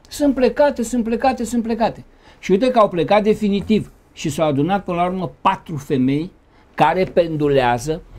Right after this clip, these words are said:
în jurul suspectului rezonabil. N-am pretenție, știu ce se întâmplă și cu calitatea profesională a polițiștilor, a agenților, a șefilor de post, cu încărcătura lor extraordinară,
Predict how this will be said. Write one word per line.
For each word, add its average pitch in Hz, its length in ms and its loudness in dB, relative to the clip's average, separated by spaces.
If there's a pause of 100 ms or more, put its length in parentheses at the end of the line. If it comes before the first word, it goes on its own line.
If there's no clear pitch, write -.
(100)
în 156 200 0
jurul 135 340 0
suspectului 120 640 -2
rezonabil. 110 680 -4 (2500)
N-am 202 260 2
pretenție, 113 520 -4
știu 190 420 0 (120)
ce 135 120 -4
se 127 140 -6
întâmplă 156 480 0
și 143 180 -6
cu 139 340 -6 (320)
calitatea 139 680 0
profesională 131 840 0
a 147 100 0
polițiștilor, 139 720 -6
a 147 100 0
agenților, 131 640 -4
a 127 60 -4
șefilor 135 360 -6
de 120 160 -4
post, 92 320 -10
cu 185 100 -2
încărcătura 156 880 2
lor 120 280 0
extraordinară, 110 880 -4